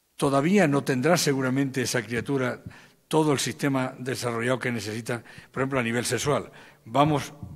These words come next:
vamos desarrollando toda una serie, en la medida que vamos avanzando, ¿verdad? Nuestro organismo se va desarrollando.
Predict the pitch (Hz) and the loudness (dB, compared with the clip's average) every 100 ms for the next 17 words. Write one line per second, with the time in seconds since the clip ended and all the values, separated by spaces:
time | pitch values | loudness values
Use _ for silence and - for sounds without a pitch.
0 | - - 147 147 127 127 110 104 139 147 | -6 0 2 2 0 0 -2 0 0 0
1 | 107 - 113 113 104 123 123 - - - | -2 -6 -6 -6 -4 -4 -4 -8 -20 -20
2 | - 127 120 120 113 117 117 110 123 127 | -14 -12 -6 -4 -2 -2 -4 -2 -2 -2
3 | 117 110 113 101 101 101 - - - - | -4 -4 -4 -4 -6 -8 -14 -20 -20 -12
4 | 117 101 113 104 101 107 110 107 101 92 | -8 -6 -4 -2 -2 -2 -4 -4 -4 -4
5 | 82 65 64 60 | -8 -12 -16 -18